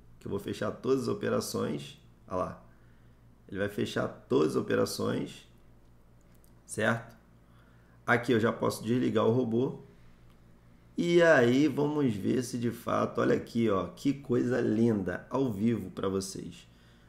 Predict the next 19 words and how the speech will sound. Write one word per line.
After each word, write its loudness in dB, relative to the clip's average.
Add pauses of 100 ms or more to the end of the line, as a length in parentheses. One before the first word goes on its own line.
(380)
Qua-, 0
é, 4
cinco -2
mil 2
quatrocentos 0
e 0
quarenta 2
e 0
cinco, -4
ou 0
seja, -2
fiz -2
até 0
mais 4
do -4
que -4
eles -2
estão -2
pedindo. -4